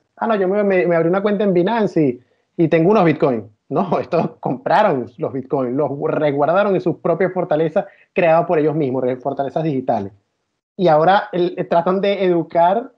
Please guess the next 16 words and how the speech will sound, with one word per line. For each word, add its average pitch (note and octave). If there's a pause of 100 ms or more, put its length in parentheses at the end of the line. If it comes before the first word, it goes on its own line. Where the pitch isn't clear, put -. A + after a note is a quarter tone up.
a E3
la D3
gente D#3+ (520)
de C#3+
que C#3+
haga G#3
lo D#3+
mismo D3
que D#3+
ellos, A#3+
porque F3+
ahí G3+
donde A3
está -
el C#3+
cambio. A#2